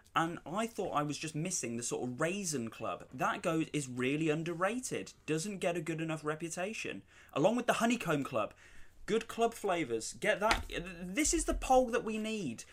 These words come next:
Why don't we just do forty-five minutes on our favourite biscuits?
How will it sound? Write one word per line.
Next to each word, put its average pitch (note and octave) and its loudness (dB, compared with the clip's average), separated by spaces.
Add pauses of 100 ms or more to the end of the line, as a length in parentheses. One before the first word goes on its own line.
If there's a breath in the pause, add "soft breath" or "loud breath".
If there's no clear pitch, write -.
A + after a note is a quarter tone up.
(140 soft breath)
Why F#3+ 6
don't C#4 8
we C4 6
just B3+ 0
do A3+ 6
forty-five G3+ 4
minutes F#3+ 2 (260 loud breath)
on F3+ 6
our F#3 8
favourite F#3 6
biscuits? - 2